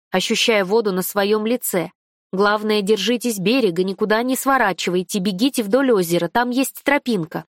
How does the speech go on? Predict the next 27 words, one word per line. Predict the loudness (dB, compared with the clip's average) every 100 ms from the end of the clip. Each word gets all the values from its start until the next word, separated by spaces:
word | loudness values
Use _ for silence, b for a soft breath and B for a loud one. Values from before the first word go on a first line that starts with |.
| _ _ _ _ 0
«Пан | 0 2
Бог | 2 0 0
с | -2
вами, | 0 0 -2 -8
вдоль | -4 0 2 4
озера, | 2 2 0
держитесь | 2 0 2 0 0 -2
берега». | 2 2 2 -2 -4 _ _ _ _ -4
Он | 0
остался | 0 0 -2 0 -4
беспомощно | -4 -2 -2 0 0 -2 -2
стоять | 0 2 2 -2
на | -4
крыльце | -2 -2 -2 0 0
плебании, | 0 2 2 0 -2 -8 -12 _ _ -6
не | -4
в | -2
силах | 0 0 0 -2
ни | -4 -2
перекрестить | -2 -2 -2 -4 -2 -2 0
их | -4
вслед, | -4 -2 0 0 -4 _ _
ни | -2 0
перекреститься | 0 0 -2 -2 -2 -2 -2
сам, | -4 0 0 -2 -8 _ _ _
поскольку | -4 -2 -2 -2 0
выстрелы | 0 0 -2 -2 -2